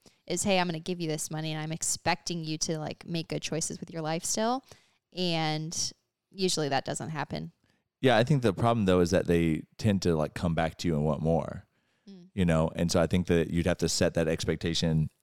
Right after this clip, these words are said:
Speaker 2: from your side as well, that, like, "Hey, I'm giving you this money and, like, that, that's it. Just because I won a ton of money, like, first off, like, I don't, I'm not required to give you anything, you know, but I'm giving it to you because I, like, I love you and I care about you. And I hope you use this to,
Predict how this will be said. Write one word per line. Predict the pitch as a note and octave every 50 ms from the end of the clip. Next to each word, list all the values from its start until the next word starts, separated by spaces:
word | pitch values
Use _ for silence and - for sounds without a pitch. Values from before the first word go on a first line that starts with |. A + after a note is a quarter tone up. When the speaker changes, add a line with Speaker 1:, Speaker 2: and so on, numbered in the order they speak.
| _ _
Speaker 2:
from | - F2+ E2+
your | E2+ E2+ F2+ G#2 A#2
side | G#2+ - F2+ E2 D#2
as | D2+ D#2 D#2+
well, | F2 G2 G2+ G2 F#2+
that, | E2 E2+ - -
like, | D#2+ D#2 D#2 - - _ _ _ _ -
"Hey, | - A2
I'm | G#2 F#2+ F#2
giving | E2+ F#2+ F2+ F2+ G2 G2
you | G2 G2+
this | G2+ G2+ F#2 - -
money | E2+ D#2 D#2 E2+ G2+ C#3 F3 G#3 -
and, | - - F#2 F#2 F2
like, | E2 F2 E2 - -
that, | F2 D#2+ D2 - -
that's | D#2+ E2 E2 - -
it. | E2+ D#2+ D#2 D2+ - - -
Just | F#2 G2 F#2 E2+
because | G2+ F#2 - G#2 F2+ F2
I | F2+ E2+ E2
won | D#2+ D#2 F2 F2 E2+
a | E2 D#2+
ton | - - F#2 E2+
of | E2 D#2
money, | D#2 D#2+ E2 F#2+ A#2 C#3+ E3 F3+ _ _ _ _ _ -
like, | - E2 E2 - - - _ _ _ _
first | _ - G#2+ G#2+ G#2 -
off, | F#2 D#2+ -
like, | E2+ D2+ D#2
I | E2
don't, | F2 E2+ D#2+ D#2
I'm | D#2
not | D#2+ E2 D#2
required | D2+ D2 - - F2 D#2+ E2 D#2+ -
to | D#2+
give | D2+ D#2 C#2
you | D2 C#2+ D2
anything, | D#2 D#2+ E2 F2 F#2+ G2+ G2+ A2 A#2 A#2+ B2 B2+ B2+
you | A#2+ A#2+ B2
know, | B2+ C3 C3+ C#3+ - - - _ _ -
but | - F#2+
I'm | F#2+ F2+ F2
giving | D2+ F2+ F#2 E2+ F#2 F2
it | E2+ D#2+ -
to | - - E2+
you | E2 D2+
because | E2 - - D#2+ D2+ D#2
I, | D2+ D2
like, | D2 C#2+ - -
I | D#2
love | D#2+ D#2+ E2 D#2+ D#2+
you | E2 D#2+
and | D#2+ D2+
I | D2+
care | - - G#2+ A#2+
about | B2 G#2+ F#2 F2 F2+
you. | F2+ F2 F2 F2 -
And | - E2+ E2
I | D#2 D2+
hope | D#2 D2+ E2 E2 - -
you | D#2+ D#2+
use | D#2 D2+ D#2 D#2 D2+ -
this | - D#2+ D2+ C#2+ -
to, | -